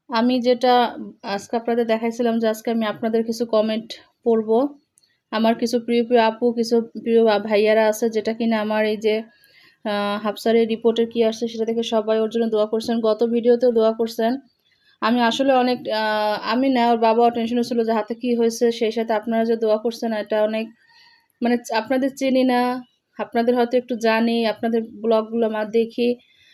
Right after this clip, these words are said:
তো সেই সুবাদে যে এতটা ই হয়ে যাব, আসলে আপনাদের জন্য অনেক অনেক ভালোবাসা রইল, আর দোয়া মন থেকে আসলে চলে আসছে। তো আমি আমার কিছু প্রিয় আপু এবং ভাইয়াদের আজকে কমেন্ট পড়ব।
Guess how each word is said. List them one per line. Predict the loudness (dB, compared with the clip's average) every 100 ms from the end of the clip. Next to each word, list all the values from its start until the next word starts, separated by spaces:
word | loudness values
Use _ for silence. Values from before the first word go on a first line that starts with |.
| _ _
তো | 2
সেই | 2 2
সুবাদে | 2 4 4 4
যে | 4 2 0 _ _ _ _ _ _ _ _ -20 _ _
এতটা | -2 0 0 4 6 6 6
ই | 4 2
হয়ে | 4 4
যাব, | 4 4
আসলে | 2 2 0 0
আপনাদের | 0 -2 -4 -4 -2
জন্য | 0 2
অনেক | 2 2 0 0
অনেক | 0 0
ভালোবাসা | 0 0 2 0 0
রইল, | 0 2 2
আর |
দোয়া | 0 2 4 2 0 -6 _ _ -2
মন | 2 4
থেকে | 2 2
আসলে | 0 2 2
চলে | 4 4 4
আসছে। | 2 0 2 2 0 _ _ _ _ _ _
তো | 2
আমি | 4 4 2
আমার | 2 2 0
কিছু | 0 -2 0 -2
প্রিয় | 0 2 4
আপু | 4 2 2
এবং | 4 4 0
ভাইয়াদের | 2 2 4 4 4
আজকে | 2 0 -2
কমেন্ট | 0 0 -2
পড়ব। | 0 0 0 -2